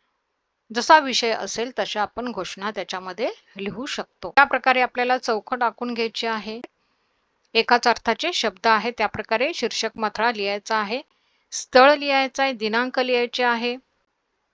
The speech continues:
या प्रकारे बातमीचा मथळा, बातमी सविस्तर लिहायची आहे. बातमी जी आहे ती भूतकाळात लिहायची आहे.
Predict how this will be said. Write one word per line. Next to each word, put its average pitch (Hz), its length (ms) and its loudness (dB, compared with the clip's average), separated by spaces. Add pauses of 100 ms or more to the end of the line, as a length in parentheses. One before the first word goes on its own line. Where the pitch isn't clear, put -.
(380)
या 247 140 6
प्रकारे 262 380 0
बातमीचा 240 580 0
मथळा, 240 460 0
बातमी 220 420 -2
सविस्तर 240 580 -2
लिहायची 233 440 -2
आहे. 254 40 0
बातमी 226 440 -2
जी 240 120 -2
आहे 220 300 0
ती 233 140 -14
भूतकाळात 220 640 -4
लिहायची 226 380 -4
आहे. 233 320 -2